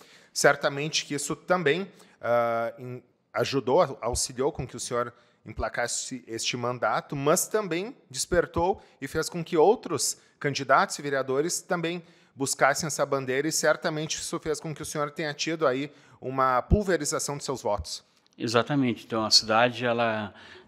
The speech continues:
Speaker 2: ela pulverizou a questão da causa animal. Causa animal antes do vereador Bolinha e depois. A gente trabalhou muito na questão da,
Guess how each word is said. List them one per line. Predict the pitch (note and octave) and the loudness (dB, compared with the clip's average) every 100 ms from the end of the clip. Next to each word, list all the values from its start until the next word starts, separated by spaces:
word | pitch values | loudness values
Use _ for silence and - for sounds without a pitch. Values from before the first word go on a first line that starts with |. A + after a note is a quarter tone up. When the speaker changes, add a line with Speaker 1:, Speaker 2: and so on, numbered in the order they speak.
| - | -8
Speaker 2:
ela | A2+ A2+ A2 G#2 - _ _ | -4 -2 -4 -8 -16 _ _
pulverizou | D3 E3+ D#3 C3+ B2 A2+ | 4 6 6 2 2 -2
a | B2+ | -4
questão | C3+ - C3 | -4 -6 -6
da | C3 | -6
causa | B2 A#2 A#2 B2+ | -4 -2 -2 -4
animal. | B2 A2 G2 - - - | -4 -2 -2 -6 -20 -2
Causa | C#3 C#3 | 0 2
animal | C#3+ C#3 C3+ C#3+ C#3+ | 2 2 2 2 4
antes | D#3+ D#3+ C3+ | 2 0 -4
do | B2+ | -4
vereador | B2 A#2 A#2+ | -4 -4 -4
Bolinha | B2+ B2+ C3 C#3+ | -4 -2 -4 -4
e | |
depois. | D3 D3+ A#2 G2+ - - - - - - | -6 -6 -4 -6 -8 -16 -20 -20 -20 -12
A | A2+ G#2+ | -4 -4
gente | G#2+ B2 - A#2+ A2 - | -2 -4 -6 -10 -8 -2
trabalhou | A#2 A#2 A#2+ | 2 2 0
muito | A#2 C3 C#3+ E3 C#3+ | 2 6 8 8 6
na | A2+ | -2
questão | A#2 - - A#2 G#2+ - - _ | -4 -4 -2 -2 -4 -14 -20 _
da, | A2+ A2+ G#2 | 0 2 2